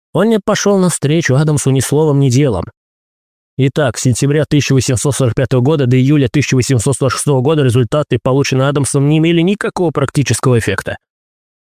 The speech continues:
В печати о них не появилось ни слова. Над той же задачей, что и Адамс, в то же время работал французский астроном Леверье, ничего не знаю об исследованиях английского учёного.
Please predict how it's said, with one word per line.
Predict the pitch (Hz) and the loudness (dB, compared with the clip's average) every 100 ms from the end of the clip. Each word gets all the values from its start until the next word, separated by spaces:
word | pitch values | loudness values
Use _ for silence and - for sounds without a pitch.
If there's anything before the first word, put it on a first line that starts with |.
| _ | _
В | - | -4
печати | 135 170 202 - | -2 -2 -2 0
о | |
них | 190 190 | 0 2
не | 143 | 0
появилось | - 131 139 135 | 2 2 2 0
ни | 127 | -2
слова. | - 117 85 - _ _ _ _ _ _ _ - | -2 -2 -2 -8 _ _ _ _ _ _ _ -4
Над | 147 170 - | -2 -2 0
той | 226 | 0
же | 156 | 2
задачей, | 151 165 175 - | 0 0 0 -2
что | - 151 | 0 0
и | |
Адамс, | 175 180 135 | 2 0 0
в | - | -2
то | 156 | -2
же | 123 143 | 0 2
время | 160 180 156 | 2 2 2
работал | 120 143 147 143 | 2 0 0 -2
французский | 151 139 156 - - 151 | -2 -2 -2 -2 0 0
астроном | 147 123 - 139 151 147 | 0 -2 -2 -2 0 0
Леверье, | 139 143 147 151 - _ _ _ _ _ | 2 2 2 0 -2 _ _ _ _ _
ничего | 139 220 277 - 226 208 160 | -2 0 -2 -2 0 2 2
не | 127 | 2
знаю | 135 127 156 160 | 2 2 2 0
об | 135 | 0
исследованиях | 113 131 143 147 131 | -2 -2 0 0 0
английского | 117 120 - 120 | 0 0 0 -2
учёного. | 110 107 87 | 0 -4 -6